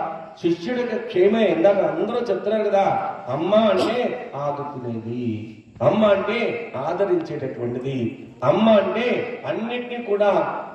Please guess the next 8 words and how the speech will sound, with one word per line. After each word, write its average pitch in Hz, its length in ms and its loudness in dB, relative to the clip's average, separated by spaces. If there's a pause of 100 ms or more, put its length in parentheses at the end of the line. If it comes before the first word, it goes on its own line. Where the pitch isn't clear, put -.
(140)
నీ-, 214 320 0
నీలో 214 340 4 (400)
లోపాలను 185 480 2
తొలగించేటటువంటిది, 139 1300 -4 (100)
సత్యాన్ని 147 540 0
నీకు 170 320 -2
ఉపదేశించేటటువంటిది 131 1080 2
అమ్మ. 127 160 -2